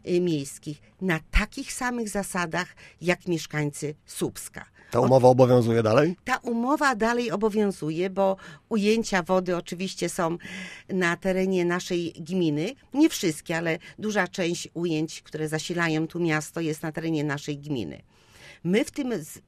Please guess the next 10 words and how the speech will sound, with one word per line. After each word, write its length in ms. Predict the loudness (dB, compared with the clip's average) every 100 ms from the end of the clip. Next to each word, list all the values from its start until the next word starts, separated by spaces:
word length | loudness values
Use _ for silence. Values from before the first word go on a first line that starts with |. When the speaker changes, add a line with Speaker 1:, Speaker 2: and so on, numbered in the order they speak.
| -6
Speaker 1:
porozumieniu 720 | -2 -2 -2 -2 0 -2 -4 -8 -6
zobowiązaliśmy 1040 | -2 -2 0 -2 -2 -4 -4 -8 -6 -4
się 140 | -4
do 120 | -6
tego, 520 | -6 -6 -6 -6 -6 -8 -18 -18 -14 -12
że 520 | -12 -6 -2 -2 -2 -10 0
będziemy 500 | 2 2 0 -2 -4
chronić 760 | -8 -6 -2 2 2 0 -4
te 160 | -4 -2
ujęcia, 640 | 0 2 2 0 -2 -4